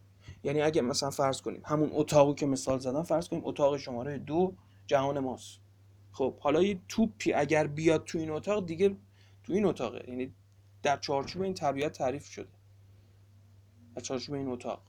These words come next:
اونجا تو، تو بحثمون وقتی یه چیزی در طبیعت بتونه اثری بذاره، یعنی یک، اه، اون چیز یک پدیدهٔ مادی و طبیعیه. حالا هر شکلی که بخواد تأثیر بذاره.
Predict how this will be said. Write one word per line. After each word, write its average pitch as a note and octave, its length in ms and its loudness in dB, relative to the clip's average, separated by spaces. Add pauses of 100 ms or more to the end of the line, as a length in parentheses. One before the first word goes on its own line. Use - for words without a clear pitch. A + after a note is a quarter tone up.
(220)
اونجا C#3 340 -2
تو، D3 220 -10
تو C#3 160 -14
بحثمون E3+ 560 -4 (760)
وقتی D#3 400 -6
یه G3+ 80 2
چیزی A3+ 360 -4
در G3 160 2
طبیعت C3+ 480 -2
بتونه C#3 360 -6
اثری F3+ 480 2
بذاره، C#3 480 2
یعنی C#3+ 200 -2
یک، D#3 260 -8 (680)
اه، - 220 -8 (560)
اون F3+ 200 2
چیز F#3+ 440 -4 (280)
یک D#3 200 -6
پدیدهٔ C#3 520 -2
مادی C3+ 540 -4
و C#3+ 200 -2
طبیعیه. A#2 560 -6 (1300)
حالا C3 200 -4
هر C3 260 -4 (1120)
شکلی C#3+ 420 -6
که C#3 80 -12
بخواد C3 200 -6
تأثیر B2 420 -6
بذاره. - 340 -8